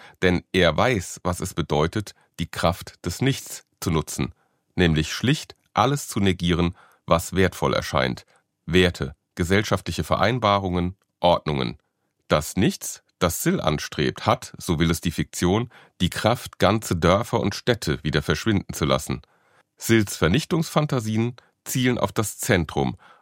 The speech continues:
auf denjenigen, der seinerseits mit seinem als Patriotismus getarnten Nihilismus das Land überzogen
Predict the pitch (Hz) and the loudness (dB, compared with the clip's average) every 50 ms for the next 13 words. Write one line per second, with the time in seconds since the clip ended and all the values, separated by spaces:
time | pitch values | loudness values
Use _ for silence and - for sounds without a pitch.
0 | _ - 78 76 76 - - - 101 104 123 135 135 120 117 117 117 107 107 110 | _ 0 0 0 0 -4 -2 0 2 2 2 2 0 0 -2 -2 -2 0 0 0
1 | 110 107 107 - - _ _ 87 90 82 78 78 98 107 113 107 92 78 76 73 | 0 0 -2 -6 -14 _ _ 2 4 4 4 2 2 2 2 4 2 2 2 2
2 | 78 71 73 76 71 - - - 76 - - 78 76 76 76 78 76 - - 78 | 2 2 2 2 0 -2 -6 -8 -6 0 2 2 2 4 2 0 0 0 0 0
3 | 76 - - - 98 87 - - 90 80 76 - - - 131 - - 123 117 110 | 0 -2 -4 -2 -2 -2 0 0 0 0 0 0 -2 -2 -2 -2 -2 -2 -2 -2
4 | - - 92 - - 101 92 95 - - - 87 85 87 90 85 85 78 78 92 | -2 -6 -6 -2 0 2 2 2 0 0 0 2 2 2 2 2 2 2 2 2
5 | 92 - - 95 92 95 - - - - 73 - - - 80 73 87 92 - - | 0 0 0 0 0 0 0 -2 0 0 0 0 0 0 0 2 2 0 -4 -6
6 | - 80 82 78 - - - 101 101 101 104 98 98 | -4 -2 -2 -2 -2 -2 0 0 0 2 2 0 0